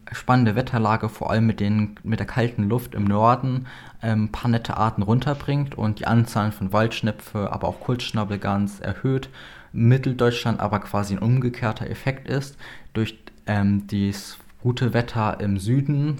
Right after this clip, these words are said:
Deutschlands, ähm, teilweise schon die Zugvögel versuchen, zurück ins Brutgebiet zu fliegen, aber dann quasi an der Grenze scheitern und wieder umdrehen.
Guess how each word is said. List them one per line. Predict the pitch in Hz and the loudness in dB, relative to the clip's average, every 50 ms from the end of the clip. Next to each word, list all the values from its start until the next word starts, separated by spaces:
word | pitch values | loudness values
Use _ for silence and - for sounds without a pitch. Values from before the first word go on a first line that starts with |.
| - - | -2 0
Deutschlands, | 123 120 120 - - - 117 117 120 123 123 123 - - - - - - - - - - | 0 0 0 -4 -8 -4 -2 -2 0 0 -2 -4 -8 -14 -18 -18 -20 -20 -20 -16 -14 -6
ähm, | - 107 104 104 104 | -2 -2 -2 -2 -2
teilweise | - 117 107 98 104 104 104 104 - 104 | -2 -4 -2 0 0 0 0 -2 -4 -6
schon | 101 - - 107 101 | -6 -4 -2 0 0
die | 101 98 | 0 -2
Zugvögel | - - 120 120 - - 117 110 - 107 | -2 -6 -6 -6 -4 -2 -2 0 0 -2
versuchen, | 98 - 107 104 104 110 - - 110 104 | -4 -2 -4 -4 -4 -4 -2 -2 -4 -4
zurück | 104 - - 95 113 117 117 - | -4 -4 -8 -4 -4 -4 -4 -4
ins | 104 101 - - | -6 -8 -8 -10
Brutgebiet | - - 127 - - 123 123 - 117 117 - | -4 -4 -2 -2 -2 -6 -2 -2 -4 -4 -4
zu | - 110 | -6 -8
fliegen, | 101 - - - - 110 107 - 113 110 110 - - - - - - - - | -8 -8 -12 -6 -4 -4 -2 0 0 -2 -2 -4 -10 -18 -18 -20 -16 -6 0
aber | - 107 107 101 - 104 | 2 2 2 2 0 -2
dann | 101 101 98 - - | -2 -2 -2 -4 -4
quasi | - - - 101 98 95 - 104 98 98 - | -8 -4 -2 -2 -2 -2 -2 -4 -4 -4 -4
an | - - 98 98 | -6 -4 -4 -2
der | 95 95 | -2 -4
Grenze | 95 - 92 101 104 110 110 110 - - 98 95 | -6 -4 -2 0 2 2 0 0 -4 -8 -8 -8
scheitern | - - - 113 113 117 - - 104 98 | -8 -6 -2 0 0 0 -2 -2 -4 -4
und | 98 98 98 | -4 -4 -4
wieder | - 104 98 | -4 -4 -2
umdrehen. | 98 107 110 107 101 - - - 101 98 98 107 120 120 | 0 0 0 0 -2 -4 -8 -4 -2 0 0 0 0 -2